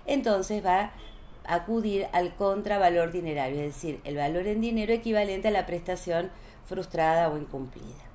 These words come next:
¿m? Independientemente de los daños. Eso ya,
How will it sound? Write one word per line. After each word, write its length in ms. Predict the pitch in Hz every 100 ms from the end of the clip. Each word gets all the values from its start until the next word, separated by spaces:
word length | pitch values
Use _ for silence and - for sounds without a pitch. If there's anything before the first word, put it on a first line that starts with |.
| -
¿m? 280 | 180 240 320 -
Independientemente 960 | 233 226 220 202 202 208 240 185 190 220
de 140 | 175
los 160 | 143 143 -
daños. 580 | 233 220 156 139 120 -
Eso 180 | - 165
ya, 300 | 175 180